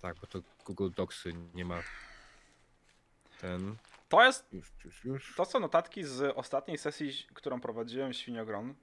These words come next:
Speaker 2: e, na Dungeons and Dragons piątej edycji, tak? Generalnie to to,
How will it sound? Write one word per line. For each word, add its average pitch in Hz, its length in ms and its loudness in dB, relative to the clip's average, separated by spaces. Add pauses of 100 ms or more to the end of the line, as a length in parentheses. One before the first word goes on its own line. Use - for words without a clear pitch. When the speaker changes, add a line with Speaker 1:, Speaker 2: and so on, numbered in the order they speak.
Speaker 2:
e, 107 880 -6
na 113 300 -6 (260)
Dungeons 123 380 -6
and 117 120 -8
Dragons 101 340 -10
piątej - 280 -14
edycji, - 280 -18
tak? 104 200 -10 (500)
Generalnie 135 640 4
to - 140 -6
to, 135 580 8